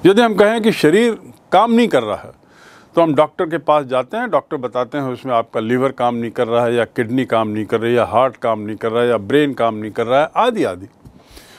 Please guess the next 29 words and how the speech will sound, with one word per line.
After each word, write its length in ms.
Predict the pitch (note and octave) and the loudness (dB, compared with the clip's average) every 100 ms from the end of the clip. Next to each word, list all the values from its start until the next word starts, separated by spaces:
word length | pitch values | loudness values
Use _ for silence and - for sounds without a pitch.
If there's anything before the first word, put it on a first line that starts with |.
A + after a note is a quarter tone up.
| - B2 | -14 0
ब्लड 180 | D3+ | 0
सर्कुलेशन 600 | D3 C#3 - C#3+ D#3 E3 C#3+ | 2 -2 2 0 0 -2 0
काम 220 | B2+ A#2+ | 0 0
नहीं 160 | A#2 | -6
कर 140 | A2 B2 | -4 0
रहा, 120 | C3+ | 0
आर्टरीज 600 | C3 C#3+ C#3+ E3 G3+ - | 2 2 2 -2 -4 -4
काम 240 | D#3 C3 | -4 -4
नहीं 180 | B2+ A#2 | -4 -6
कर 140 | A#2 G#2+ | -8 -6
रही, 180 | A#2+ | -8
श-, 240 | C#3+ - F#3+ - - - _ | -10 -10 -10 -12 -20 -20 _
शरीर 320 | - G#3+ B3+ A#3 | 0 2 4 2
के 120 | A3 | 2
बहुत 320 | F3+ F3 D#3 | 2 2 2
सारे 260 | C#3+ C3+ C3 | 0 0 -2
अंग 280 | C3+ A#2+ G2+ _ _ _ - | -4 -6 -10 _ _ _ -12
हो 40 | G#2+ | -10
जाते 320 | F#2 - G2+ | -10 -12 -20
हैं। 80 | _ _ _ _ - - - - - - | _ _ _ _ -20 -20 -20 -20 -20 0
सरकार 380 | D3 C3 C3+ E3+ | 0 4 2 2
के 140 | F3 D#3+ | 0 2
मामले 400 | B2+ C3 C#3+ D#3 | 2 0 -2 -4
में 100 | D3 | -4
केवल 380 | - C#3+ D#3+ | 0 2 2
तीन 460 | C#3+ - E3+ F3 F3 | -2 -2 2 4 4
ही 220 | D3 C3+ | 4 2
अंग 320 | - B2 G#2+ | 2 -2 -2
हैं 260 | G2 - | -6 -10